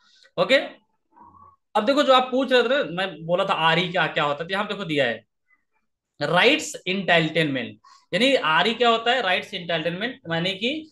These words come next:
समझो एक तरीके से आपको right issue वाला shares आपके portfolio में दिया गया है। तो यहाँ पे आप देख सकते हो,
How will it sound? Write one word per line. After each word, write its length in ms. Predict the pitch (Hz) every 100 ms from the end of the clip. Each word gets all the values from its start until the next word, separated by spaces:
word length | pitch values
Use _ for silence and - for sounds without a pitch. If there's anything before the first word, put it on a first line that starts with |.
| _ -
समझो 240 | 185 202
एक 120 | 190
तरीके 200 | 190 190
से 100 | 202
आपको 260 | 180 165 190
right 320 | 156 185 202
issue 400 | 185 170 262 247
वाला 240 | 202 190
shares 420 | 185 170 160 165 156
आपके 240 | 143 156
portfolio 540 | - 147 135 120 123
में 220 | 139 302 311 _ -
दिया 240 | 131 120 107
गया 180 | 110
है। 180 | 101 82
तो 80 | 156
यहाँ 160 | 175 214
पे 100 | 220
आप 80 |
देख 140 | 208 233
सकते 280 | 226 -
हो, 100 | 240